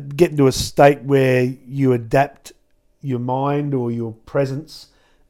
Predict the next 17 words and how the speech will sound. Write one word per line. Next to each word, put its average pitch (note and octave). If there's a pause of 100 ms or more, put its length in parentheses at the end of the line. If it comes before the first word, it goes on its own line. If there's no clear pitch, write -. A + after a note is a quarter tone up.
and D3
you D3
almost D3
become B2+
one E3+
with D#3
the E3+
vehicle? F#3
Is D#3+
that, F3+
like, E3
a C#3+
real C#3+
thing D3+
where D#3+
you C#3
almost, C#3+